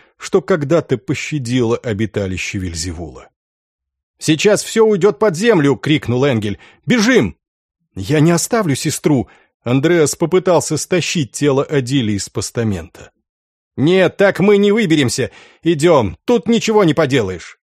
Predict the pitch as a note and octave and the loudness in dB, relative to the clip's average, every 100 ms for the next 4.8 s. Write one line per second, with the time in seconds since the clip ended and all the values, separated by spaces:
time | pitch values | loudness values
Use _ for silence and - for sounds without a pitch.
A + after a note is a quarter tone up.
0 | - C#3+ F3 F3+ - A#2 F2+ - - A#2+ | -6 -2 0 0 -2 -6 -8 -6 -2 -2
1 | G#2+ A#2+ G#2 G#2 G2 F2 - _ _ _ | -2 -4 -4 -4 -4 -8 -12 _ _ _
2 | _ _ _ _ _ _ _ - C3+ E3 | _ _ _ _ _ _ _ -2 2 2
3 | C3+ D3+ C#3 D3 D3+ - C#3 G#2+ A#2+ G2+ | 2 0 0 0 0 0 -2 -2 -4 -2
4 | C3+ G#2 A2+ A2 C3 A#2+ B2+ G2+ | -2 0 -2 -2 -2 0 2 0